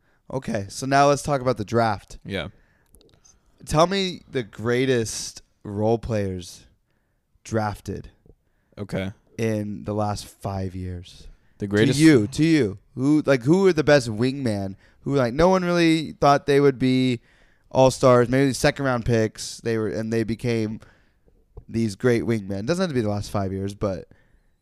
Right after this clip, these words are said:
Speaker 1: let me hear about that. And then
Speaker 2: Okay.
Speaker 1: after that, we'll talk about something else.
Speaker 2: So, so just to clarify, this isn't like a,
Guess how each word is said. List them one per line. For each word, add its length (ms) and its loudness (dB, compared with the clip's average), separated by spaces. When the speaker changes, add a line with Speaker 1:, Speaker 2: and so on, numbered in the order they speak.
Speaker 1:
let 140 -6
me 100 0
hear 120 0
about 220 -6
that. 240 -10
And 120 -2
then 80 4
Speaker 2:
Okay. 80 6
Speaker 1:
after 200 0
that, 460 4
we'll 200 2
talk 180 -4
about 160 -4
something 220 -10
else. 180 -12
Speaker 2:
So, 240 2
so 140 -8
just 200 0
to 60 -4
clarify, 440 2
this 140 -4
isn't 240 -4
like 200 -4
a, 260 -4